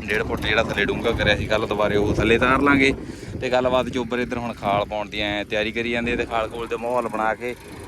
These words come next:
ਤੇ ਫਿਰ, ਹਾਂ, ਕਰਾਹਾ ਲਵਾ ਦਿਆਂਗੇ। ਤੇ ਚੈੱਕ ਵੀ ਕੰਮ ਕਹਿੰਦੇ ਤਿਆਰ ਆ ਜਮਾਂ।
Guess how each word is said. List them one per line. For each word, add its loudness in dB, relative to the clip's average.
ਤੇ 2
ਫਿਰ, 4
ਹਾਂ, 0
ਕਰਾਹਾ 8
ਲਵਾ 8
ਦਿਆਂਗੇ। 2
ਤੇ -8
ਚੈੱਕ 2
ਵੀ -4
ਕੰਮ 2
ਕਹਿੰਦੇ 0
ਤਿਆਰ 6
ਆ 0
ਜਮਾਂ। -4